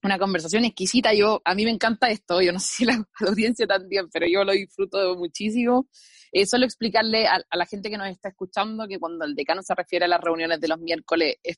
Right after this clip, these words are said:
porque ha hecho una iniciativa probablemente inédita. Usted me puede corregir, decano, de,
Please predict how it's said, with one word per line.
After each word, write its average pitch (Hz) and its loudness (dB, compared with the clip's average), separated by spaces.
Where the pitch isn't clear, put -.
porque 165 -2
ha 185 4
hecho 196 -2
una 196 -2
iniciativa 190 0
probablemente 196 -4
inédita. 208 -6
Usted 196 -8
me 196 -10
puede 190 -6
corregir, 170 -12
decano, 196 -4
de, 175 -4